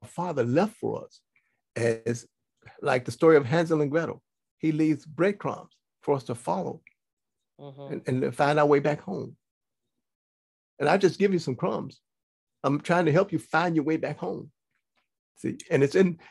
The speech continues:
Speaker 1: and it's in the Tanakh. It's in the Torah. It's in the fullness of the scripture that have been left for us,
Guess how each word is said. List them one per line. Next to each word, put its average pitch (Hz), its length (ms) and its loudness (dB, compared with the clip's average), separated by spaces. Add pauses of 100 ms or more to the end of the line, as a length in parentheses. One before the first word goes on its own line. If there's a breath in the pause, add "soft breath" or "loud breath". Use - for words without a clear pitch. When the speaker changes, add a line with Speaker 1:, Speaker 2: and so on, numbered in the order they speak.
Speaker 1:
and 151 100 2
it's 160 120 0
in 202 100 6
the 170 100 2
Tanakh. 139 380 -2 (260)
It's 165 180 0
in 196 80 0
the 165 100 0
Torah. 147 380 0 (1200 loud breath)
It's 160 160 2
in 170 120 6
the 143 220 0
fullness 185 520 4 (100)
of 175 320 -4 (260)
the 147 140 -8
scripture 160 420 -4
that 139 160 0
have 135 80 -4
been 143 180 -2
left 165 240 -2
for 202 220 -6
us, - 140 -14